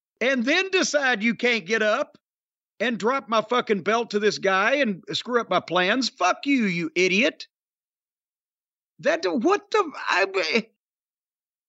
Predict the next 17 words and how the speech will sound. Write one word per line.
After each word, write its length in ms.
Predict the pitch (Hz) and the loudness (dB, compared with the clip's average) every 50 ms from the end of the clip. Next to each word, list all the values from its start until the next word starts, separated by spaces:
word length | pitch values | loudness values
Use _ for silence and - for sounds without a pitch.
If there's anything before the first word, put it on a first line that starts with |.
| _ _ _ _ _ _ _ _ _ _ _ _ _ _ | _ _ _ _ _ _ _ _ _ _ _ _ _ _
it, 180 | - 214 240 247 | -2 -2 0 2
there 140 | 320 339 349 | 2 2 2
was 180 | 339 311 277 - | 2 2 0 -2
plenty 420 | - - - 285 349 370 - 226 | -6 -6 -2 0 0 2 2 0
of 80 | 226 - | -2 -2
chances 520 | - - 294 339 359 359 - 320 320 226 | -2 0 0 2 2 0 0 0 0 0
for 160 | - 240 240 | 0 -2 -2
people 340 | - - 285 302 247 302 285 | -2 0 -2 -2 0 0 0
to 60 | 247 | 0
get 180 | 208 208 254 269 | 2 0 0 2
out 180 | 285 294 311 320 | 2 2 2 0
of 100 | 294 233 | 0 0
that 280 | 240 240 233 226 226 - | 0 0 0 -2 -2 -2
if 180 | 190 196 196 156 | -4 -4 -2 -2
the 180 | 190 196 208 | -2 0 0
only 320 | 226 262 285 285 277 262 233 | 0 0 0 0 0 0 -2
injury 960 | - - 220 269 277 254 202 165 175 170 147 131 120 110 98 95 123 - | -2 -2 -2 -2 0 -2 -2 0 0 0 0 0 0 2 0 0 -2 -6